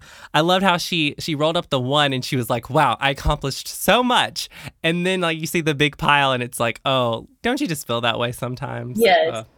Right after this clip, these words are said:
Speaker 2: Every day.
Speaker 1: <laughs> Every day. Um, Lizzie's parents aren't super happy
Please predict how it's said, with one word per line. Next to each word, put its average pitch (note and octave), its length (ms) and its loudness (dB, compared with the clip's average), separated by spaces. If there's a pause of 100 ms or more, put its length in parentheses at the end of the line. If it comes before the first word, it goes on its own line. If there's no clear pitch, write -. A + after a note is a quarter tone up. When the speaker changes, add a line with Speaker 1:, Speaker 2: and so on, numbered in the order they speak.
(280)
Speaker 2:
Every A3 320 0
day. B3+ 440 4
Speaker 1:
<laughs> - 40 -4
Every A#2+ 320 -2
day. A#2+ 440 0 (600)
Um, C#3+ 640 -2 (220)
Lizzie's G#3 300 -2
parents G3 260 -2
aren't D3 240 -2
super D3+ 240 -4
happy A#2 460 -2